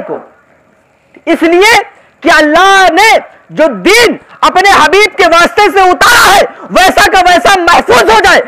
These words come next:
اور سینہ در سینہ اور لوگوں، مسلمانوں کے ذریعے قیامت تک پھیلتا رہے۔ تو یہ کون سا دین پھیلانا ہے؟ وہی دین جس پر صحابہ چلے، وہی دین جس پر تابعین چلے، وہی دین جس پہ اہل بیت اطہار چلے، وہی دین۔ تو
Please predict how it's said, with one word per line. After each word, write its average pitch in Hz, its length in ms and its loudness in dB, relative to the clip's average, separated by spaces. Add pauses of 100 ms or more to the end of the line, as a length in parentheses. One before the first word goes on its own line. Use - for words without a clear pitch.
اور 311 200 -2 (120)
سینہ 427 380 2
در 370 120 0
سینہ 339 220 0 (320)
اور 370 260 2
لوگوں، 359 480 2
مسلمانوں 359 560 0
کے 427 140 -2
ذریعے 311 360 0
قیامت 320 400 0
تک 285 200 -4
پھیلتا 349 360 0
رہے۔ 180 120 -4 (1080)
تو 175 80 -14
یہ 185 60 -8
کون 240 280 -2
سا 277 160 -4
دین 254 140 -8
پھیلانا 160 440 -4
ہے؟ 95 60 -16 (200)
وہی 233 220 -6
دین 180 180 -8 (580)
جس 220 180 -6
پر 226 100 -4
صحابہ 180 360 -2
چلے، 262 260 0 (500)
وہی 269 280 0
دین 233 200 -4 (280)
جس 214 220 -6
پر 247 120 0
تابعین 208 480 -2
چلے، 294 260 0 (300)
وہی 269 300 0
دین 254 200 -4 (200)
جس 233 180 -6
پہ 302 80 0
اہل 262 220 2
بیت 247 260 -2
اطہار 254 360 -2
چلے، 185 240 -8 (880)
وہی 202 220 -2
دین۔ 302 240 -2
تو 370 100 -2